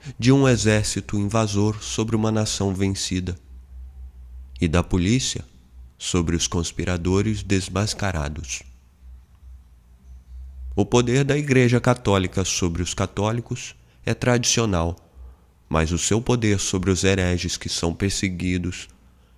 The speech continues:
é um poder nu. O poder do Estado sobre os cidadãos leais é tradicional, mas o seu poder sobre os rebeldes é um poder nu.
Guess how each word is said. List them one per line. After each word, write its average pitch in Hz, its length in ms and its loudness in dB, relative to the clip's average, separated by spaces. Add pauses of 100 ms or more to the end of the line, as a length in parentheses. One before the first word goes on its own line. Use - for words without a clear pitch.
(160)
é 85 120 0
um 87 120 0
poder 85 460 0
nu. 87 280 -2 (1500)
O 101 80 2
poder 131 380 6
do 147 120 2
Estado 95 440 2
sobre 95 320 2
os 95 80 0
cidadãos 95 560 0
leais 95 600 -2 (200)
é 107 100 0
tradicional, 104 880 -2 (760)
mas 92 280 2
o 92 60 2
seu 120 220 2
poder 104 380 2
sobre 90 320 -2
os 90 100 -2
rebeldes 90 760 -2 (680)
é 92 80 4
um 90 140 4
poder 87 480 2
nu. 87 240 0